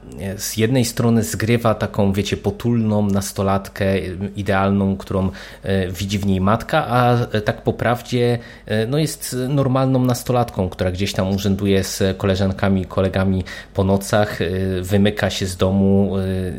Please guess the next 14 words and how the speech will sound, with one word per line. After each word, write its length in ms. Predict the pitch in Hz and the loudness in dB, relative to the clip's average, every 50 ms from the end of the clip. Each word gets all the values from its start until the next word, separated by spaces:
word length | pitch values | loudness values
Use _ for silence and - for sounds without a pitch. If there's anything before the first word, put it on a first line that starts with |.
| 95 98 95 | -4 -4 -4
e, 40 | 90 | -6
pije, 520 | - - - 101 95 98 95 95 98 95 98 - - - - - - | -6 -6 -4 0 2 2 4 4 2 2 -2 -6 -16 -18 -20 -16 -10
e, 240 | - 101 98 95 92 | -6 -4 -4 -4 -4
pali 400 | - - 104 98 95 92 95 95 | -4 -2 0 0 0 0 -2 -4
i 40 | 95 | -4
tak 220 | - 104 90 87 | -4 -4 -4 -2
dalej, 240 | 87 95 92 92 90 | -2 0 0 0 -2
i 40 | 87 | -2
tak 200 | - 90 87 85 | -4 -6 -4 -2
dalej. 220 | - 85 - - - - - - - - - - - - - | -2 -4 -4 -4 -10 -18 -20 -20 -20 -20 -20 -20 -16 -4 0
No 60 | 104 | 0
i 80 | 110 107 | 2 2
ten 200 | - 170 190 185 | 2 2 0 0
serial 460 | - - 123 143 143 143 143 147 | 0 -2 -2 0 2 2 2 2